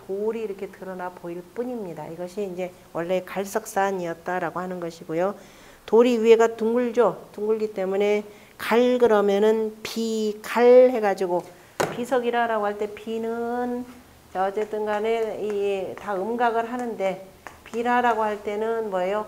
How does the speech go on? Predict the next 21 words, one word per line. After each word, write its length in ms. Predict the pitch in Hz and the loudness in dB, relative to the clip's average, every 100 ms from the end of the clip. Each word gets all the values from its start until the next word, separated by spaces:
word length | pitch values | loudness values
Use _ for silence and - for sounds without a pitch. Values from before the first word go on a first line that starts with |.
| - - - | -10 -20 -8
위가 260 | 202 214 208 | -4 -2 -2
네모난 500 | 190 226 254 247 220 | 0 0 0 0 -2
형태가 420 | 202 196 196 190 | -6 -6 -2 -2
되죠. 380 | 185 185 196 208 - - - - - - | -2 0 -2 -4 -18 -20 -20 -20 -20 -6
네모난 440 | 190 226 233 226 | -2 0 0 0
형태가 360 | 214 208 208 202 | -4 -6 -6 -4
되고 220 | 202 208 | -4 -4
집 160 | - 208 | -8 -10
형태를 380 | 214 214 202 180 | -10 -8 -10 -8
두고 280 | 175 165 - - - - | -8 -8 -12 -18 -20 -14
갈이라고 640 | - 226 254 247 240 214 | -6 -2 0 0 0 0
하는 260 | 202 196 196 | 0 -2 -2
것은 300 | 190 208 220 - - - | -2 -2 -6 -10 -20 -12
이렇게 440 | 175 196 220 220 | -6 -2 -2 -4
해서 120 | 214 196 | -6 -6
보면 240 | 190 196 - | -6 -8 -8
둥글게 440 | 226 226 240 233 | -8 -6 -4 -4
만든 500 | 202 185 180 180 175 | -4 -6 -6 -8 -8
비석이 480 | - 202 196 175 180 | -10 -8 -8 -8 -10
갈입니다. 680 | - 185 190 185 156 156 156 - - | -12 -8 -6 -6 -6 -8 -10 -18 -12
그래서 320 | 175 202 214 | -4 0 -2